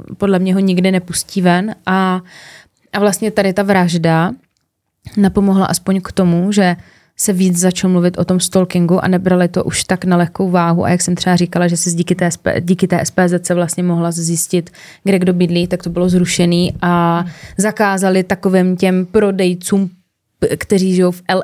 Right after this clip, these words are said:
Speaker 1: A a prodávají
Speaker 2: Jo,
Speaker 1: turistům
Speaker 2: jo.
Speaker 1: jako
Speaker 2: Takovou
Speaker 1: tvoje
Speaker 2: tu
Speaker 1: adresy.
Speaker 2: mapu, ano, s těma slavnýma lidma.
Speaker 1: No,
Speaker 2: No, jasně.
Speaker 1: takže si na to jako
Speaker 2: Mistru
Speaker 1: trošičku
Speaker 2: Beanovi.
Speaker 1: posvítili a,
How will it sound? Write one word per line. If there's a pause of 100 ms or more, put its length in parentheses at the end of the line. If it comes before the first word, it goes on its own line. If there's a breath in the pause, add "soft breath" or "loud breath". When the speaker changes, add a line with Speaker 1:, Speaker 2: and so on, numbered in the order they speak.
Speaker 1:
A
a
prodávají
Speaker 2:
Jo,
Speaker 1:
turistům
Speaker 2:
jo.
Speaker 1:
jako
Speaker 2:
Takovou
Speaker 1:
tvoje
Speaker 2:
tu
Speaker 1:
adresy.
Speaker 2:
mapu,
ano,
s
těma
slavnýma
lidma.
Speaker 1:
No,
Speaker 2:
No,
jasně.
Speaker 1:
takže
si
na
to
jako
Speaker 2:
Mistru
Speaker 1:
trošičku
Speaker 2:
Beanovi.
Speaker 1:
posvítili
a,